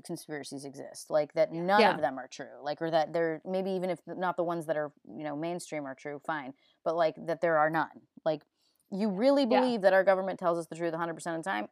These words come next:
Speaker 1: Okay, that's your belief, I'll respect it. But, like, th-, even if you're someone who, like, like, people who criticize conspiracy theorists, like, it's like, "Okay, yes, I see what you're saying, like, a little, some of them are nutcases, and, like, some of them go way over the top." But, like,
Speaker 2: Yeah.
Speaker 1: generally speaking, can we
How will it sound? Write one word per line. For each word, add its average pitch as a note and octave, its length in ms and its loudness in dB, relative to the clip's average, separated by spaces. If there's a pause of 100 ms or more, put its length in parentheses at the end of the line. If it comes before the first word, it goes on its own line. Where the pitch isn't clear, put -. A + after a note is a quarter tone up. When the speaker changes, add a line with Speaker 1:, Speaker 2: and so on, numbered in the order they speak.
Speaker 1:
Okay, F3+ 580 2
that's C#3 240 0
your D#3 100 -4
belief, F3+ 320 -2
I'll G#3+ 100 6
respect G#3+ 360 2
it. D3 200 -8
But, E3 100 -6
like, F3 280 0 (400)
th-, F3 120 -12 (180)
even C4 320 2
if C4 120 0
you're B3+ 100 -2
someone B3 280 0
who, A#3 160 -2
like, G#3+ 220 2 (140)
like, G3+ 260 -2 (180)
people D#4+ 200 2
who D4+ 100 0
criticize A3 640 0
conspiracy E3+ 460 -6
theorists, C#3 380 -10
like, D#3 120 -6
it's D#3+ 140 -10
like, D#3+ 200 -2
"Okay, G#3+ 260 -2
yes, E3+ 400 0
I E3+ 120 -4
see G3 200 -6
what F3 120 -4
you're - 80 -10
saying, E3+ 380 -4
like, D#3+ 160 -4
a D#3 60 -4
little, D#3 160 -4
some F#3 160 -4
of E3+ 60 -4
them D#3+ 120 -4
are D3+ 80 -6
nutcases, D#3 840 -8
and, D#3+ 180 -8
like, D#3 240 -6
some F3 240 -2
of F3 60 -4
them E3 160 -4
go D3+ 120 -2 (280)
way G3+ 240 8
over E3+ 140 2
the D#3 80 -6
top." C#3 340 -4 (400)
But, F3+ 160 4
like, F3 280 2 (920)
Speaker 2:
Yeah. G#3+ 220 8
Speaker 1:
generally C#4+ 140 4
speaking, D#3+ 600 -2
can F3+ 140 -6
we F3 100 -6